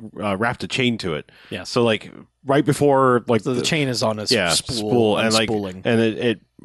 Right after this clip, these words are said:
Speaker 1: reaches the end, and he, like, dives in the water, grabs the chain as the whole place is exploding around
Speaker 2: It's right
Speaker 1: him.
Speaker 2: when Treat Williams explodes and
Speaker 1: Yeah.
Speaker 2: the skulls start exploding and
Speaker 1: Right.
Speaker 2: everything starts going to hell.
Speaker 1: Yeah,
Speaker 2: So
Speaker 1: so
Speaker 2: he
Speaker 1: he
Speaker 2: grabs
Speaker 1: grabs
Speaker 2: the
Speaker 1: the chain
Speaker 2: chain.
Speaker 1: and is, like, dragging along, and then just pulls himself up to the sub.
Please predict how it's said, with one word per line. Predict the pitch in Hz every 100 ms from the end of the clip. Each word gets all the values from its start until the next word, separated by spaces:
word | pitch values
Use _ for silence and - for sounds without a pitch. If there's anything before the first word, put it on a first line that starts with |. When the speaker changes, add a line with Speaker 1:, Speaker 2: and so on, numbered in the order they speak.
| 65 -
Speaker 1:
reaches | 127 135 135 120
the | 120 117
end, | 117 110
and | 98
he, | 110
like, | 104 104 -
dives | 104 117 110
in |
the | 110
water, | 104 107 101 101 92 _ -
grabs | 110 104 107
the | 95
chain | 113 107 101 98 90 _ _ -
as | 98 90
the | 95
whole | 101
place | 117 98
is | 101 92
exploding | - 113 110 95
around | 98
Speaker 2:
It's | 101
right | 160 156
Speaker 1:
him. |
Speaker 2:
when | 151 139
Treat | - 170 160
Williams | 143 135 123
explodes | 120 - - 117 113 104
and | 117 113 80 101
Speaker 1:
Yeah. | 95
Speaker 2:
the |
skulls | - - 107 98
start | - 101 98
exploding | 92 - - 98 92 92
and | 92
Speaker 1:
Right. |
Speaker 2:
everything | 73 104 92
starts | - 92 -
going | 101 85
to |
hell. | 101 85 -
Speaker 1:
Yeah, | 92
Speaker 2:
So | 85 87
Speaker 1:
so | 110
Speaker 2:
he | 110
Speaker 1:
he | 117
Speaker 2:
grabs | 110
Speaker 1:
grabs | 117
Speaker 2:
the | 107
Speaker 1:
the |
chain | - 107 98
Speaker 2:
chain. |
Speaker 1:
and | 90 90
is, | 82
like, | 90
dragging | - 90 87
along, | 82 80
and | 85
then | 85
just | 85 -
pulls | - 85
himself | 98 92 98
up | 101
to | 98
the | 82
sub. | - 120 117